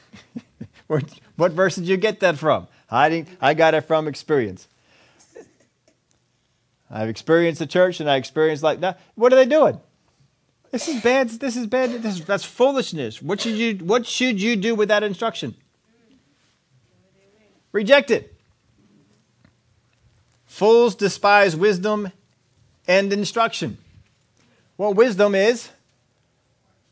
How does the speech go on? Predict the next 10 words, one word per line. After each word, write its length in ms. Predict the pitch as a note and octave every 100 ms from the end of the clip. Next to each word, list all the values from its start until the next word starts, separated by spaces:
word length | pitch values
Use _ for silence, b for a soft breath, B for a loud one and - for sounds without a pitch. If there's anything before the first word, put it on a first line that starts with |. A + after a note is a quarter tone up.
| _ _ _
godly. 440 | G3 C4 C#4 A2 F2 _ _ _ _ _ _
There 180 | F3+ B3
is 140 | C4+
no 160 | A#3 B3+
other 140 | A#3+
wisdom 420 | A#3+ C#4 F3 A#3+ G3+
outside 360 | G#3 G#3 G#3
of 120 | G#3
God's 240 | F#3+ G#3 F#3
wisdom. 360 | B3+ F#3+ G2